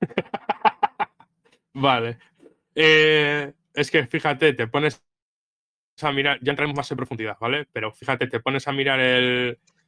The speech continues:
el equipo Cadillac con el número uno y ya solo los tres primeros pilotos que te salen en la lista, ahí tienes, no sé si puedes hacer zoom para que lo vean los, los, los, eh, los, los viewers de, de Twitch,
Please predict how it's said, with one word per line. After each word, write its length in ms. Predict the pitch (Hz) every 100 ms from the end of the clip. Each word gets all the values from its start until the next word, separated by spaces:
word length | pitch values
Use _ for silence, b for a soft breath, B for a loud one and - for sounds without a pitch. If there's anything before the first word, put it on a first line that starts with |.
| _ _ -
el 160 | 120
equipo 420 | 123 127 131 131 120
Cadillac 540 | 139 147 147 156 - _ _ _ _ _ _
con 160 | - 123
el 120 | 123
número 280 | 139 127 127
uno 380 | 139 151 160 _ _
y 440 | 117 110 110 113 113
ya 140 | 131
solo 260 | 135 147 135
los 220 | 123 120
tres 180 | 156 151
primeros 320 | 151 151 143
pilotos 420 | - 135 135 131
que 80 | -
te 100 | 117
salen 360 | - 135 131 123
en 120 | 117
la 80 | 113
lista, 460 | 131 139 165 175 _ _ _ _ _ _ -
ahí 180 | 123
tienes, 340 | 127 135 127 117
no 80 | 131
sé 80 | 117
si 60 |
puedes 160 | 127 127
hacer 260 | 123 127 110
zoom 220 | 147 139
para 200 | 123 123
que 100 | 120
lo 140 | 120
vean 220 | 127 127
los, 440 | 120 117 117 107 -
los, 800 | 120 113 113 113 110 110 104 -
los, 340 | 117 117 117 120
eh, 180 | 120 113
los, 280 | 117 110 -
los 220 | 120 117
viewers 480 | 170 156 180 185 -
de, 300 | 120 123 120
de 120 | 120
Twitch, 340 | 117 160 -